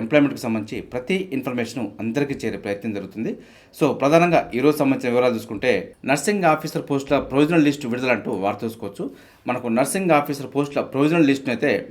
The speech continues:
Medical and Health Services Recruitment Board బుధవారం విడుదల చేసినట్టు చూసుకోవచ్చు. దీనికి సంబంధించిన అప్‌డేట్ రాగానే మన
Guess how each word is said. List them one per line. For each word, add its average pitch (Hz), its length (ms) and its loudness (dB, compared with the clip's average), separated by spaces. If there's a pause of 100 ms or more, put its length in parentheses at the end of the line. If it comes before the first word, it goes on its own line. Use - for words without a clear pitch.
(100)
Medical 156 340 2
and 151 140 2
Health 123 260 -2
Services 127 320 -6 (120)
Recruitment 143 440 2
Board 117 200 2 (580)
బుధవారం 151 340 8
విడుదల 123 280 -4
చేసినట్టు 113 440 -4
చూసుకోవచ్చు. 110 400 -10 (220)
దీనికి 139 180 2
సంబంధించిన 151 320 6
అప్‌డేట్ 143 240 2
రాగానే 131 280 4 (240)
మన 117 80 2